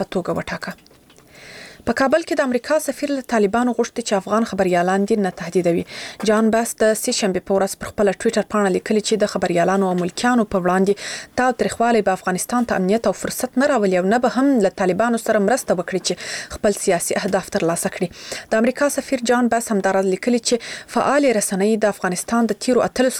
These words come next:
کلونو د لاسته راوړنو ثبوت دی. د همداراز ویلي چې خبریالي جرم نه دی او دا په نړۍ کې د ټولنې ګټور خدمت دی. دا وروسته له هغه چې ولس-، وسلوالو طالبانو رسنیو ته خبرداری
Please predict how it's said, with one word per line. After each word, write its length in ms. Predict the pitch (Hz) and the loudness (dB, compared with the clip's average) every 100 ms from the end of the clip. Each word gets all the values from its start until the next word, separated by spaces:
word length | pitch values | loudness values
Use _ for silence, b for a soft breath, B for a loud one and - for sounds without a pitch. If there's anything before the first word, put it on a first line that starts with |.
| - | -2
کلونو 280 | 202 220 226 | 2 2 2
د 80 | 180 | 2
لاسته 300 | 175 - 190 | 0 0 0
راوړنو 340 | 180 214 240 - | 2 4 2 2
ثبوت 300 | 180 247 - 170 | 0 0 0 -2
دی. 60 | 160 B B 202 | -2 B B -2
د 80 | 196 | 2
همداراز 400 | 196 202 202 202 | 2 4 2 2
ویلي 220 | 208 247 233 | 0 0 0
چې 500 | 247 - - - 196 | -4 -4 -14 -6 0
خبریالي 480 | 202 202 185 214 214 | 2 4 2 0 2
جرم 180 | 247 220 254 | 2 2 2
نه 80 | 226 | 0
دی 80 | 185 180 | 0 0
او 20 | 180 | 2
دا 80 | 208 | 0
په 240 | 220 220 214 | 2 2 2
نړۍ 320 | 196 175 233 - | 2 2 0 0
کې 80 | 226 B B - | -4 B B -2
د 100 | 196 | 0
ټولنې 340 | - 196 226 233 185 | 2 2 4 2 0
ګټور 360 | - 196 196 - | -2 -2 0 0
خدمت 340 | 185 180 - 180 | 0 0 0 -4
دی. 80 | 175 _ _ _ _ _ _ - _ - B B B | -4 _ _ _ _ _ _ -20 _ -18 B B B
دا 80 | 254 277 | 4 4
وروسته 260 | 294 - | 2 0
له 80 | 269 240 | -2 0
هغه 100 | 247 - | -2 0
چې 100 | 220 | -2
ولس-، 220 | 202 - | -2 0
وسلوالو 440 | 214 - 202 220 226 - | -2 0 2 2 0 0
طالبانو 400 | 185 185 202 185 | 0 2 2 0
رسنیو 320 | 180 190 180 - | 0 -2 -2 -4
ته 60 | |
خبرداری 400 | - 175 170 175 | -4 -4 -2 0